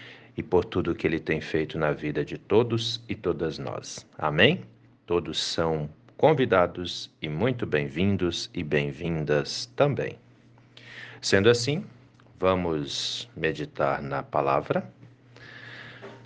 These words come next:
As palavras das senhas diárias para hoje trazem do Antigo Testamento o livro do profeta Zacarias, capítulo nove, versículo dez, onde o profeta Zacarias diz assim:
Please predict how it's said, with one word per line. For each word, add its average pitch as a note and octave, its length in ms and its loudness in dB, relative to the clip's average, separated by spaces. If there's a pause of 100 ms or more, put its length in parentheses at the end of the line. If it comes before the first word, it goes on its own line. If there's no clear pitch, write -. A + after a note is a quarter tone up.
(420)
As B2+ 140 6
palavras E3 920 4
das G2 160 4
senhas G2 420 2
diárias D2+ 640 0
para F#2 280 6
hoje F#2+ 580 2 (400)
trazem E2+ 720 2 (200)
do B2 200 2
Antigo D#2+ 480 -2
Testamento G#2 1000 2 (200)
o - 80 -4
livro F#2+ 480 2
do E2+ 120 2
profeta - 760 0
Zacarias, E2+ 1160 2
capítulo A2+ 680 -2
nove, F2+ 500 6
versículo D2+ 800 -6
dez, F2 580 2 (600)
onde D#2+ 240 0
o - 20 -2
profeta E2 500 4
Zacarias D#2 720 2
diz D2 220 -4
assim: C#2 500 -6